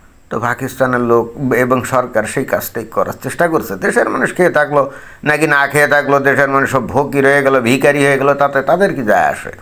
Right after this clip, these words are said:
তাদের তো যুদ্ধ টুদ্ধ করতেই হবে নাকি? তাদের তো বিমা-, বোমা টোমা বানাতেই হবে।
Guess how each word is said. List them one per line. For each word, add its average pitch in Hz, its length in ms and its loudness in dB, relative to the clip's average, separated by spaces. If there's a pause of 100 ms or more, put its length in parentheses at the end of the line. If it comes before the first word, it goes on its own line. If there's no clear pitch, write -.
(840)
তাদের 147 220 2
তো 151 160 2
যুদ্ধ 127 320 2
টুদ্ধ 117 220 -2
করতেই 123 500 -2
হবে 101 180 0
নাকি? 131 360 -2
তাদের 123 300 0 (100)
তো 127 100 2
বিমা-, 127 320 0 (360)
বোমা 135 300 2
টোমা 143 200 2
বানাতেই 135 580 2
হবে। 104 320 -2